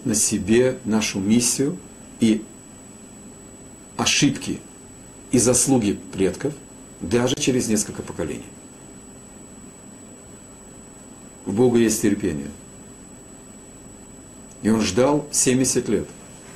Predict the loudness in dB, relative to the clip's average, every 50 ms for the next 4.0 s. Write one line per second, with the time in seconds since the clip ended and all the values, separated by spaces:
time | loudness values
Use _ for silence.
0 | -20 -20 -20 -20 -20 -20 -20 -20 -20 -20 -20 -20 -20 -20 -20 -20 -20 -20 -20 -20
1 | -20 -20 -20 -20 -20 -20 -20 -20 -20 -20 -20 -18 -10 -6 -4 -2 0 2 2 2
2 | 4 2 0 2 0 -2 -2 0 2 4 4 4 4 2 0 -2 -4 -6 -6 -8
3 | -12 -18 -12 -4 -2 -2 0 0 -2 -4 -2 0 2 2 2 0 -4 -10 -10